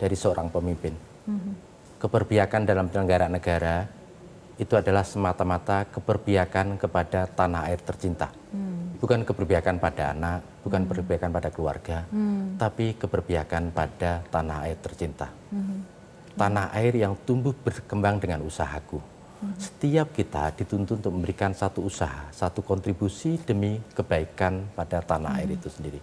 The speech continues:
Speaker 2: Hmm.
Speaker 1: Itu pertama.
Speaker 2: Hmm.
Speaker 1: Yang kedua adalah kita, eh, membutuhkan satu keteladanan.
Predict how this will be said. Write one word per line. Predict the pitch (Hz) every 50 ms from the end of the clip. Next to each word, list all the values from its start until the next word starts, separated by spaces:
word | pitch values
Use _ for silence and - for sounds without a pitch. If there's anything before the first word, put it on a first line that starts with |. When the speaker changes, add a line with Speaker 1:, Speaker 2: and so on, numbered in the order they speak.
| - -
Speaker 2:
Hmm. | 208 202 196 196 190 190 -
Speaker 1:
Itu | 147 156 151
pertama. | 135 - - - - 73 73 76 69 65 - - - - - -
Speaker 2:
Hmm. | 202 196 185 202 190
Speaker 1:
Yang | 127 127 117 117 95
kedua | - - 85 82 82 82 85 90 90 85 -
adalah | - 95 - - 85 80 82 90 92 90 - - - - - - - - - - - - -
kita, | - - 147 147 - - 156 147 151 147 147 - - - - - - -
eh, | 107 104 -
membutuhkan | 123 143 135 139 139 131 113 127 123 123 - 120 - - - 127 123 123 117
satu | - 113 110 - - 117
keteladanan. | - - 110 - 101 92 85 80 - - 76 69 69 69 67 -